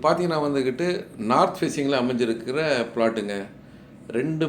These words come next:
மனை வந்துட்டு நார்த் ஃபேஸில் இருக்கு. மெஷர்மெண்ட் பார்த்தீங்கன்னா வந்துக்கிட்டு இருபதுக்கு முப்பத்தி ஒன்று, அதாவது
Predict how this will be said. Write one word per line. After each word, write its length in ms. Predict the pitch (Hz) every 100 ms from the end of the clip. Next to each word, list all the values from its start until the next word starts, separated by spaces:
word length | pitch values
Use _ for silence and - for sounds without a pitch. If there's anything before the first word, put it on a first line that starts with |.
| 143
மனை 180 | 151 175
வந்துட்டு 260 | 156 160 143
நார்த் 240 | 143 160
ஃபேஸில் 360 | - 135 117 117
இருக்கு. 260 | 110 - 131 196 - - - - - - - - -
மெஷர்மெண்ட் 420 | 127 120 180 170 147
பார்த்தீங்கன்னா 380 | 143 139 131 127
வந்துக்கிட்டு 460 | 120 117 113 147 180 - 117
இருபதுக்கு 560 | 139 180 180 165 - 202 220 -
முப்பத்தி 420 | 113 - 143 - 123 110
ஒன்று, 220 | 120 113 117 - 104
அதாவது 540 | 110 131 135 127 123